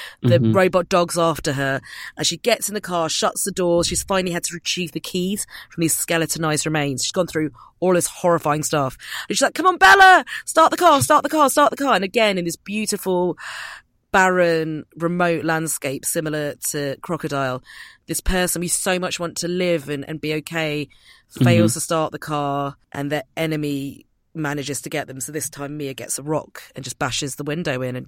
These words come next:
Speaker 1: drags her out. She's so
Speaker 2: Yeah.
Speaker 1: strong physically, Mia. She scares me.
Speaker 2: <laughs>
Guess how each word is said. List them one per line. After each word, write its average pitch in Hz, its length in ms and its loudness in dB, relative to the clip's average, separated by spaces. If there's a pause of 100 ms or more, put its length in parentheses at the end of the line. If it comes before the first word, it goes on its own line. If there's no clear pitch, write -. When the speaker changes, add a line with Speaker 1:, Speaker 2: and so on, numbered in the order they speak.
Speaker 1:
drags - 320 -8
her 139 140 -8
out. 147 300 -8 (300)
She's - 120 -4
so - 80 4
Speaker 2:
Yeah. 95 220 4
Speaker 1:
strong 240 440 2
physically, - 460 -2
Mia. 127 340 -6
She - 340 -8
scares 170 500 -4
me. 113 300 -12 (220)
Speaker 2:
<laughs> 143 80 4